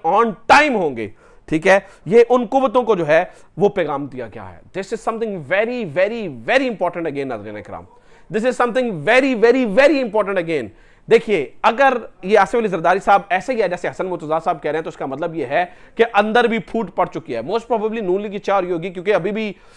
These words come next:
इनको चार सौ चालीस वोल्ट का धचका लगता है, अभी भी इलेक्शंस की तरफ जाते हैं और इन्हें रिपोर्ट्स भी दी गई हैं। इन सारी चीज़ों के बावजूद, इमरान खान के ऊपर जितना प्रेशर है, उसके बावजूद जो वोटर है वो इंटैक्ट है पार्टी के साथ, वो इंटैक्ट है इमरान खान के साथ। तो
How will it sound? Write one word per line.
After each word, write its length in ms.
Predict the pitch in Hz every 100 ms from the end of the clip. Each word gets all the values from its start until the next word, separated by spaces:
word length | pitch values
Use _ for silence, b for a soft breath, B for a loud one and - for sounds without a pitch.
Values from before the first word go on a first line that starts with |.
| b
इनको 280 | 190 208 214
चार 280 | 208 180 175
सौ 100 | 220
चालीस 420 | - 185 196 196
वोल्ट 220 | 190 196
का 140 | - 208
धचका 420 | 156 - - 233
लगता 260 | 247 -
है, 280 | 196 180 - b b -
अभी 180 | 180 240
भी 140 | 233
इलेक्शंस 340 | 196 180 240
की 80 | 226
तरफ 180 | 202 196
जाते 260 | 156 143 240
हैं 80 |
और 80 | 320
इन्हें 140 | 269 240 185
रिपोर्ट्स 380 | 190 196 220 220
भी 80 | 202
दी 120 | 180
गई 160 | 165 180
हैं। 260 | 180 160 - B -
इन 80 | 190
सारी 260 | 220 214
चीज़ों 180 | 180 196
के 100 | 196
बावजूद, 460 | 185 170 175 196 175
इमरान 280 | 165 175
खान 160 | 175 196
के 60 | 170
ऊपर 120 | 170
जितना 220 | 165 185
प्रेशर 280 | 185 180 202
है, 60 | 190
उसके 160 | -
बावजूद 480 | 165 147 156 196 190
जो 120 | 165
वोटर 400 | 131 139 165 226
है 420 | 185 208 214 - - -
वो 200 | 156 240 226
इंटैक्ट 520 | 208 160 269 294 -
है 60 | 226
पार्टी 340 | - 180 202
के 100 | 196
साथ, 260 | - 196 196
वो 120 | 185 180 -
इंटैक्ट 380 | 185 220 240 226
है 60 |
इमरान 280 | 196 160 165
खान 200 | 160 175
के 100 | 185
साथ। 240 | 185 165 185 B B -
तो 160 | 220